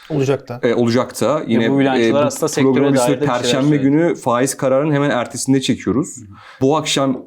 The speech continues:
Speaker 2: e, yani Perşembe akşamı gelecek bilançolar
Speaker 1: Hı hı.
Speaker 2: var. İşte Akbank bekliyoruz. tav Havalimanları var.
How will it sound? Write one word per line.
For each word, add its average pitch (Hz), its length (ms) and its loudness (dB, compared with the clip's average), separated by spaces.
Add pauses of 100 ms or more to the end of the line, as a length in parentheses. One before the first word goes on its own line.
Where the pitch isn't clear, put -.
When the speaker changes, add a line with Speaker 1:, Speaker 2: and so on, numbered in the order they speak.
Speaker 2:
e, 113 40 2
yani 107 240 0
Perşembe 131 420 0
akşamı 110 400 -2
gelecek 110 420 -2
bilançolar 113 440 0
Speaker 1:
Hı 104 60 0
hı. 92 40 0
Speaker 2:
var. 104 100 0
İşte - 220 -10
Akbank 95 600 -6
bekliyoruz. 95 440 -2
tav 117 220 -2
Havalimanları 104 800 -2
var. 98 240 -2